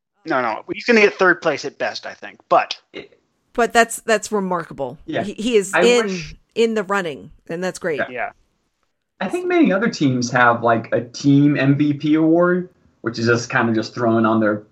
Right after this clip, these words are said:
Speaker 2: you know, social media page. "Yeah, this is one new team M-, M V P." Um, the Bruins don't have that. That's, that would be a nice award.
Speaker 3: Well, they have the, all those other awards, like the, the Elizabeth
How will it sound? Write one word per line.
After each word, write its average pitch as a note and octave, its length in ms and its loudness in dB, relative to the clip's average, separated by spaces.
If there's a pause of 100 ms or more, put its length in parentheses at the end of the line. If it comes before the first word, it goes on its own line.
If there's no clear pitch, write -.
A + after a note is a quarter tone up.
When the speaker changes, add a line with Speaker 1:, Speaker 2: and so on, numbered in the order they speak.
Speaker 2:
you A2 100 -4
know, F#2 260 -4 (180)
social A2+ 300 -2
media A2 280 4
page. D#3+ 220 0
"Yeah, A#3 160 4
this D#3+ 120 2
is D#3 100 0
one D3 140 4
new C3+ 80 4
team C3+ 240 2
M-, A2+ 380 2
M A#2+ 140 0
V A2 120 0
P." - 320 -4 (720)
Um, C3+ 440 0
the D3+ 140 -6
Bruins F4 360 -2
don't B3 220 0
have G#3+ 280 -2
that. - 280 0
That's, D3+ 220 -8
that F3 140 0
would G3 160 -6
be F3+ 100 -2
a D3 120 2
nice D3 240 -2
award. C#3 520 -2 (100)
Speaker 3:
Well, C#4+ 220 0
they D4 200 -4
have E4+ 300 -8
the, C4+ 120 -4
all A#3 160 -6
those A3+ 240 -2
other F3 300 -6
awards, D#3+ 480 -8
like E3 200 -12
the, E3 280 -12
the F3+ 160 -8
Elizabeth F#3 400 -14